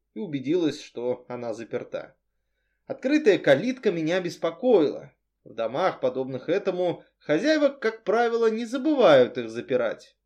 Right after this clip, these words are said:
Я стояла на крыльце, прикидывая, что же теперь делать. Самое лучшее — побыстрее смыться отсюда, позвонить через пару часов, номер телефона у меня есть,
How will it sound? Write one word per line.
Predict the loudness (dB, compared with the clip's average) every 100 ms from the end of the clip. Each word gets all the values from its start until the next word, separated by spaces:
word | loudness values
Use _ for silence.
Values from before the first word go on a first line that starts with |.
| _ _
Я | -4 -2
стояла | -2 -2 2 2 0
на | -4
крыльце, | -10 -12 -6 -6
прикидывая, | -2 -6 -6 -8 -8 -8 -10
что | -14 -12 -10
же | -8 -6 -6
теперь | -8 -14 -8 -8 -6
делать. | -4 -4 -4 -14 _ _ _ _ _ _
Самое | -2 0 0 -4
лучшее — | -4 -6 -6 -10 -12 -12
побыстрее | -16 -8 -6 -6
смыться | -4 -4 -4 2 2
отсюда, | 2 -8 -14 -14 -16 _ _
позвонить | -8 -2 -2 -2 -8
через | -8 -2
пару | 2 2
часов, | 0 -10 -6 -2 -2 -4 _ _ _
номер | -8 -8 -10
телефона | -12 -10 -12 -10
у | -12
меня | -10 -10
есть, | -6 -6 -8